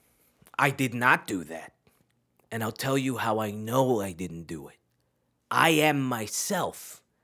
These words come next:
You are you. Not only do you not have proof, but I have the backing of this tracking label with the Sharpie on it.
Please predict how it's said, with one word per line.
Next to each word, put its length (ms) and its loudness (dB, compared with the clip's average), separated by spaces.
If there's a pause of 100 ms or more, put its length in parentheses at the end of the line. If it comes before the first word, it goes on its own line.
(440)
You 300 4
are 160 4
you. 520 4 (840)
Not 260 4
only 260 2
do 120 -4
you 140 0
not 240 2
have 340 -4
proof, 680 -4 (560)
but 220 -2
I 140 4
have 420 0
the 140 0
backing 680 -4 (100)
of 220 -2
this 280 -10
tracking 640 -8
label 440 -16 (380)
with 220 -8
the 60 -6
Sharpie 680 -2
on 180 -16
it. 80 -20